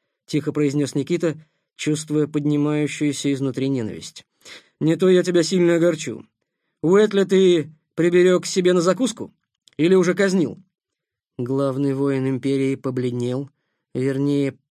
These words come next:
полиловел. Бронзово-медная кожа не могла бледнеть, как кожа белого человека, а глаза его вспыхнули угрозой и злобой.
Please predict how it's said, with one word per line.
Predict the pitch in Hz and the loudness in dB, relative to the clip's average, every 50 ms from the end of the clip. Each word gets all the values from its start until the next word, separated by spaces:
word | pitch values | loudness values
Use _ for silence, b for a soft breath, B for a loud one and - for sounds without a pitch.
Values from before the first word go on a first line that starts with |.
| _ _ | _ _
полиловел. | - 139 143 143 147 147 147 151 151 147 139 135 123 113 104 104 - _ _ _ _ _ _ _ _ _ _ - | -6 -4 -2 -2 -2 -2 -2 -2 -2 -4 -4 -4 -4 -4 -6 -10 -16 _ _ _ _ _ _ _ _ _ _ -8
Бронзово-медная | 127 131 139 160 165 160 139 156 156 156 151 156 156 156 156 143 147 151 151 143 | -4 -2 -2 0 0 0 0 0 0 0 2 2 2 0 0 0 -2 -2 -2 -2
кожа | 143 - 156 160 151 135 139 147 147 139 139 127 - _ - | -4 -2 -2 -2 -2 0 -2 -2 -2 -4 -4 -8 -12 _ -10
не | - 131 135 | -6 -4 -4
могла | 139 139 139 139 160 160 139 | -2 -2 -4 -2 -4 -4 -4
бледнеть, | 113 120 120 127 131 139 120 101 - - - _ _ _ _ _ _ _ _ _ _ | -4 -6 -6 -6 -4 -6 -6 -8 -10 -16 -20 _ _ _ _ _ _ _ _ _ _
как | - 127 120 - _ | -8 -8 -8 -8 _
кожа | - 143 135 117 131 123 | -6 -6 -6 -4 -4 -4
белого | 131 139 120 113 113 117 | -4 -4 -4 -4 -6 -8
человека, | - - 135 139 131 117 110 110 - 113 - _ _ _ _ _ _ _ | -8 -6 -6 -6 -6 -6 -8 -12 -16 -20 -20 _ _ _ _ _ _ _
а | - 131 | -8 -6
глаза | 135 139 151 160 160 147 165 190 196 | -2 0 0 0 0 0 0 2 2
его | 180 165 160 156 147 | 2 2 2 0 -2
вспыхнули | 156 - - - 185 180 180 - 160 156 156 | -4 -8 -4 -2 -2 -2 0 0 0 0 2
угрозой | 151 151 143 139 151 180 175 151 135 147 143 | 0 0 0 0 0 0 0 0 0 0 -2
и | |
злобой. | 135 123 131 123 110 - 95 - - | -2 -2 -4 -6 -6 -6 -10 -14 -16